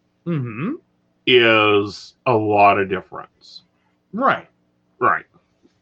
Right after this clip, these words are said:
Speaker 2: So I'm glad to see Times doing this. I'm glad to see Times picking up and moving things, um, and showing it off that, hello, science has been backing this for,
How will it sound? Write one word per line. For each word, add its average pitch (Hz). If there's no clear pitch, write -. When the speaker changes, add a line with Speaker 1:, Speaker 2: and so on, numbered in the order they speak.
Speaker 2:
So 123
I'm 160
glad 127
to 123
see 113
Times 104
doing 101
this. 98
I'm 113
glad 104
to 107
see 113
Times 101
picking 107
up 101
and 101
moving 101
things, 95
um, 104
and 127
showing 156
it 123
off 131
that, 117
hello, 143
science 160
has 139
been 131
backing 131
this 120
for, 123